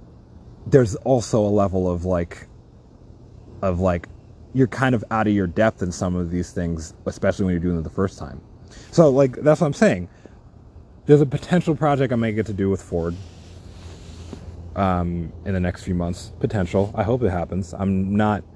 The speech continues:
like, this is the only thing in and out of my mind right now, so I know that I'm gonna, like, be super duper excited, and if it, shit doesn't happen, I'm gonna be like, "Fuck. Awesome. Great. Cool. That was a waste of brain power."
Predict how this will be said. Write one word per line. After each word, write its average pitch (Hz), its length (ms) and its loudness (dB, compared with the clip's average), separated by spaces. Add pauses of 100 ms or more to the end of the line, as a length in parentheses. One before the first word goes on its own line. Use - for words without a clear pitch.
(100)
like, 95 340 -2
this 113 140 -2
is 139 60 0
the 143 80 6
only 147 140 4
thing 131 260 0
in 123 140 -2
and 110 120 0
out 104 140 0
of 101 60 -2
my 98 80 0
mind 98 460 -2 (280)
right 113 160 2
now, 113 180 2
so 127 220 -2
I 101 100 -2
know 98 240 2
that 98 180 0
I'm 92 120 -2
gonna, 92 240 0
like, 90 320 -2 (360)
be 101 160 2
super 98 360 -2
duper 92 260 0
excited, 95 340 -2
and 87 120 -2
if 85 80 -6
it, 85 180 -6
shit 87 220 -6
doesn't 87 220 -6
happen, 87 260 -4
I'm 85 80 -4
gonna 82 100 -4
be 87 80 -4
like, 82 160 -6
"Fuck. - 480 -8 (680)
Awesome. 85 480 -2
Great. 85 320 -2 (420)
Cool. 82 460 -2 (720)
That 90 100 2
was 98 180 0
a 95 60 0
waste 87 280 -2
of 80 320 -8 (120)
brain 80 540 -6
power." 85 380 -2